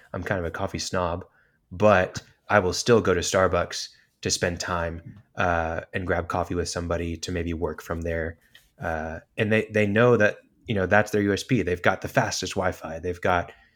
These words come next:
you know, lots of seating available with comfortable chairs. They want you to spend time there. You can read the newspaper for free if, if you don't walk away with it, you know, things like that.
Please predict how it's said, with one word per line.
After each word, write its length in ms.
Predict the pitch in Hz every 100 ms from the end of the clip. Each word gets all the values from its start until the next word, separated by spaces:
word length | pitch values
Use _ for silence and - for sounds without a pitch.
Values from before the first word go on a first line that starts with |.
| _
you 80 | -
know, 180 | 92 87
lots 280 | 95 104 -
of 100 | 92
seating 320 | 117 98 92
available 440 | 87 87 85 85
with 140 | 85 -
comfortable 360 | 113 101 90 90
chairs. 560 | - 95 85 78 - -
They 80 |
want 320 | 95 98 104 101
you 80 |
to 80 | 90
spend 260 | 87 98 87
time 220 | 95 92
there. 220 | 82 - - _ _ _ -
You 120 | 104
can 180 | 110 95
read 160 | 107
the 80 | 104
newspaper 440 | 98 117 117 85 90
for 140 | 92
free 460 | 87 - 117 98 90
if, 160 | 87 _ -
if 180 | -
you 60 | 95
don't 160 | 92 87
walk 180 | 95
away 200 | 90 95
with 180 | 90 80
it, 140 | - - _ _
you 80 | 90
know, 180 | 90 87
things 260 | - 98
like 180 | 90 78
that. 260 | - -